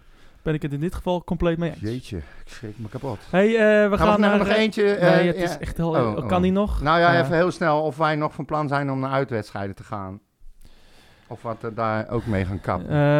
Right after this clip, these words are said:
Speaker 1: nou, voorlopig heb ik er even genoeg van.
Speaker 2: Ja, ik ook. Ik ga
Speaker 1: Eh,
Speaker 2: heel, ik ga misschien nog heel, heel, heel selectief.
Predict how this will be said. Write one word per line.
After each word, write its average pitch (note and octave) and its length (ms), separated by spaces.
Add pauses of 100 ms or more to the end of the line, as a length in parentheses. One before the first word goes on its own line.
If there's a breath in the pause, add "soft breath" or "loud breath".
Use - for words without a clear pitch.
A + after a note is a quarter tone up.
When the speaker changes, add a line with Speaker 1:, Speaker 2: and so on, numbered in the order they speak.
(640)
Speaker 1:
nou, C#3 200
voorlopig D3+ 400
heb D#3 140
ik D3 100
er D3 120
even D#3 680
genoeg D3 280
van. C#3 220
Speaker 2:
Ja, G#2+ 180
ik G2+ 180
ook. - 160 (160)
Ik C3+ 160
ga C3 180
Speaker 1:
Eh, A2 60
Speaker 2:
heel, C3 200
ik C3 160
ga C3 160
misschien B2+ 340
nog A2+ 260
heel, D3 360
heel, C3 360
heel D#3+ 360
selectief. A#2+ 680